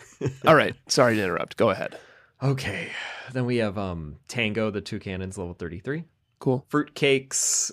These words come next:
Speaker 1: was going to be binned, at least temporarily, but it's back for the battle. Noibat, level thirty-two.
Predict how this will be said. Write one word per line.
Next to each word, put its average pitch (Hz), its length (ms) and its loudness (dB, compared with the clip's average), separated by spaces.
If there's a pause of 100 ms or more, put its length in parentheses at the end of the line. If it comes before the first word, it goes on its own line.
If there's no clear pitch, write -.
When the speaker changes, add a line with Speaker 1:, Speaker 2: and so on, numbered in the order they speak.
Speaker 1:
was 120 300 2
going 127 300 6
to 123 60 4
be 120 160 2
binned, 127 460 2
at 135 160 2
least 120 240 0
temporarily, 117 920 2
but 101 420 0
it's 92 240 -6
back 120 340 4
for 107 140 -8
the 98 100 -2
battle. 107 440 2
Noibat, 98 560 0 (140)
level 95 260 -4
thirty-two. 92 680 -8